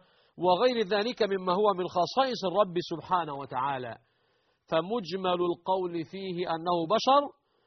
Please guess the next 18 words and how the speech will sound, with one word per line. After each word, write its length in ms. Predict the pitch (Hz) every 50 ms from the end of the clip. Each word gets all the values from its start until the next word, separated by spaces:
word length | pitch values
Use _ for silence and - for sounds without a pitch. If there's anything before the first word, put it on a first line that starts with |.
| _ _
وأنه 480 | 135 156 165 170 170 170 185 202 196 190 190 190 180 170 - - -
خير 300 | 208 220 254 247 233 220 190 190 170 - -
خلق 340 | 220 226 233 208 - - 220
الله 540 | 220 208 175 160 160 165 175 196 214 220 220
كلهم 640 | - - 247 226 190 170 165 160 147 147 147 143 143 147 143 143 147 156 - -
صلى 480 | - - 214 220 208 185 165 156 156 143
الله 680 | 139 135 135 135 151 170 185 196 196 175 160 135 123 123
عليه 200 | 123 135 170 208
وسلم، 520 | 233 214 170 - 131 123 120 117 117 120 - _ _ _ _ _ _ _ _ _ _ _ _ _ -
وإنما 540 | 170 214 240 262 262 294 311 330 302 277 247
كان 420 | - - 226 220 214 202 202 180
خيرهم 600 | - - 190 190 185 180 180 185 175 185 202 214 220 208 - _ _ _ _
وأفضلهم 880 | 151 165 170 175 180 - 156 143 180 190 190 190 180 170 214 254 294 302 277 - _ _ _ _ _ _ _ _ _ -
بما 240 | 156 240 254 254 247 226 - -
صرحت 440 | 214 185 180 208 240 226 - 208 180
به 180 | 165 180 233 220
الآية 400 | 208 190 165 180 208 226 208 202
الكريمة: 640 | 196 165 - 220 226 262 277 262 233 170 135 120